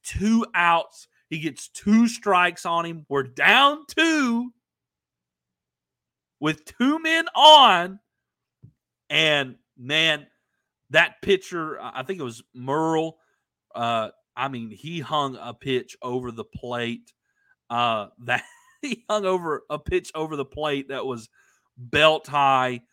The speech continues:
And, I mean, Hayden got every stitch of it. He got every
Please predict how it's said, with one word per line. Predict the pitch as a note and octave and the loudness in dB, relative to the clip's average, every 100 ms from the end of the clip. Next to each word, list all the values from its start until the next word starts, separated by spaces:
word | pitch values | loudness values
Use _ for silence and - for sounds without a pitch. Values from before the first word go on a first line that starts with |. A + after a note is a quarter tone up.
| _ _ _ _ _ _ | _ _ _ _ _ _
And, | C3 B2+ A2+ - | -10 -8 -8 -8
I | A#2+ D#3 D#3+ | 0 2 2
mean, | C3+ C3 A#2+ G#2+ G#2 _ _ _ _ _ _ _ - | 0 -8 -8 -12 -18 _ _ _ _ _ _ _ -16
Hayden | - D#3 D#3 C3+ A#2+ | -4 0 2 0 -4
got | A#2 F#2 - A2+ | -6 -6 -10 -6
every | B2+ B2+ A2 G2 | -6 -6 -10 -16
stitch | - - - - _ D3 C#3 - - | -16 -18 -18 -20 _ -4 -4 -6 -14
of | B2 A2 | -14 -12
it. | G2 _ _ _ _ | -16 _ _ _ _
He | D#3+ | -8
got | F#3 B2+ A2 - | -2 -2 -4 -8
every | C3+ D3 C3+ B2+ A2+ G#2 | -6 -6 -6 -6 -6 -10